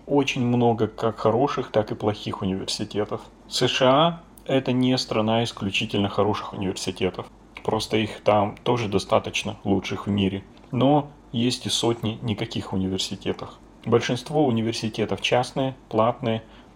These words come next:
каких-то государственных стандартов особо там нет, и поэтому уровень университета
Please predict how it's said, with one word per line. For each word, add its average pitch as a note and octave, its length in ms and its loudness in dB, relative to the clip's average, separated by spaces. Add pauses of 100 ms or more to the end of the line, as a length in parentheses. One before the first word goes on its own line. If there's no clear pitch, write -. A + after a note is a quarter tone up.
(140)
каких-то A#2+ 380 0
государственных A#2 720 0
стандартов G#2+ 640 0
особо G2+ 320 -2
там G2+ 240 0
нет, B2 260 0 (200)
и C3 220 0
поэтому C#3 680 2 (320)
уровень B2+ 520 4
университета A2+ 840 0